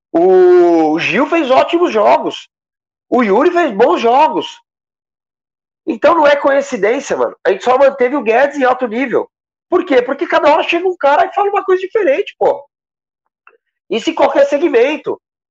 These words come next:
Se o diretor, se o diretor do Caçu se falar, "Ó, hoje você vai fazer tudo entrevista online, beleza?" Ô, beleza, tranquilo então. Vou vender meu carro. Daí o cara fala, "Não, agora você vai todo dia no C T."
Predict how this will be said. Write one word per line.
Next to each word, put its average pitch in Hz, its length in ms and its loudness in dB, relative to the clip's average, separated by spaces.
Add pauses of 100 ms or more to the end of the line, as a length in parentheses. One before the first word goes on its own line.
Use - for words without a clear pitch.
(400)
Se - 140 -4
o 233 80 0
diretor, 247 520 0
se - 140 -6
o 240 560 4
diretor 226 520 2
do 220 240 -2
Caçu 214 420 0
se 220 100 -12
falar, 202 380 2 (260)
"Ó, 160 140 4
hoje 196 160 2
você 226 80 -2
vai 220 120 0
fazer 196 240 -2
tudo 233 180 -4
entrevista 233 460 -2
online, 156 420 2
beleza?" 165 360 0
Ô, 196 140 0
beleza, 170 480 0
tranquilo 160 380 -4
então. 117 300 -4 (240)
Vou 156 140 -2
vender 180 260 0
meu 208 140 2
carro. 143 420 2 (640)
Daí 143 240 2
o 175 60 0
cara 170 180 2
fala, 156 140 0
"Não, 180 120 2
agora 156 240 2
você 196 120 -8
vai 185 160 0
todo 233 260 0
dia 170 200 -2
no 220 100 0
C 233 180 -2
T." 160 340 -2